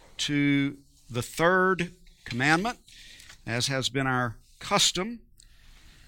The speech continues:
we will be reading the Ten Commandments in their entirety, and so I invite you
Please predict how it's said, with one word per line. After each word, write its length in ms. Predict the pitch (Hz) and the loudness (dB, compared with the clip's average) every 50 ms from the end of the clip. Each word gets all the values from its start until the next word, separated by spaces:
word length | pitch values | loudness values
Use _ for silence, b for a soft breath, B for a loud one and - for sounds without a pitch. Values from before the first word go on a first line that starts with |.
| b b b b b b b b b b b b - - - | b b b b b b b b b b b b -20 -16 -10
we 140 | 120 127 135 | -6 -4 -2
will 160 | 131 131 131 | -2 -2 -2
be 440 | 117 117 139 139 135 131 127 127 127 - | -2 0 2 2 2 2 0 0 -2 -6
reading 800 | 151 127 127 147 160 170 175 170 165 147 131 131 139 139 135 131 - - _ - - | -6 -4 0 2 4 4 4 4 2 2 2 0 -2 -4 -6 -10 -16 -20 _ -20 -14
the 60 | - - | -12 -6
Ten 220 | - 160 160 151 | -2 0 0 0
Commandments 420 | - 156 147 151 151 147 139 - | 2 4 4 4 4 4 2 0
in 100 | - 147 | 0 2
their 140 | 143 143 135 - | 2 0 0 -2
entirety, 720 | 156 151 - - - 175 175 180 185 175 156 - 151 151 151 | -4 -6 -4 -2 2 6 6 6 6 6 4 2 2 0 2
and 80 | 143 | 2
so 220 | 135 - 156 151 147 | 0 2 4 6 6
I 120 | 143 143 | 6 6
invite 520 | 139 135 123 127 151 160 180 180 - - - | 4 2 2 6 6 6 6 6 2 0 0
you 320 | 147 147 147 160 180 175 | 2 0 0 0 -2 -6